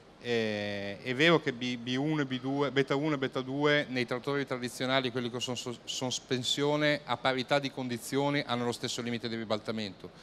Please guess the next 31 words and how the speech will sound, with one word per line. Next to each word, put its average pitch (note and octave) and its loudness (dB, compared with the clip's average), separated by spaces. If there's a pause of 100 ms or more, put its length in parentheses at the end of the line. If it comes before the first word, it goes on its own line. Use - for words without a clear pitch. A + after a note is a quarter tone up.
(140)
ma A#2 0
è - 6
altrettanto B2+ 0
vero C3+ 4
che C3+ -4
in A2 -2
questo D3 -2
caso C3 0
noi, A#2+ 0
avendo C#3+ 0
abbassato B2 -2
il A2 -4
ribaltamento, A#2+ -2
abbiamo A2+ 2
abbassato A#2+ 2
il A2 -4
beta G2+ -4
uno. G#2+ -8 (1700)
E D#3 6
poi F3+ 8
ti A3+ 2
garantisce D#3+ 4
una F#3+ 6
maggiore C#3+ 4
sicurezza, C#3 4
perché B2+ 0
ai C#3+ 0
limiti A3 2
del C#3+ 4
ribaltamento C3 0 (380)
agisce A#2 -2